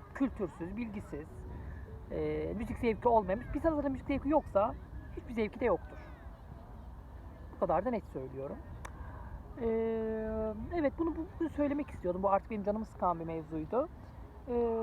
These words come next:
umarım gelecek nesil biraz daha kaliteli olur diyeceğim ama, e, gelecek nesil de kaliteli olmayacağı çok bariz. Çünkü şu an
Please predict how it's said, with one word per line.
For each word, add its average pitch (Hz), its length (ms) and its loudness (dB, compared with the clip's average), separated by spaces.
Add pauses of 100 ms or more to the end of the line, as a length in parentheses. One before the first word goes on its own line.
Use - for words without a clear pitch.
(240)
umarım 262 440 6
gelecek 240 420 -2
nesil 226 320 -2
biraz 220 280 6
daha 220 160 0
kaliteli 185 560 -2
olur 190 280 -4
diyeceğim 233 340 -4
ama, 214 300 2 (500)
e, - 40 -2 (600)
gelecek 214 340 0
nesil 214 220 -2
de 190 60 2
kaliteli 196 420 0
olmayacağı 190 580 4
çok 196 160 -4 (160)
bariz. 175 400 6 (120)
Çünkü 156 320 -4 (600)
şu 202 80 6
an 196 120 6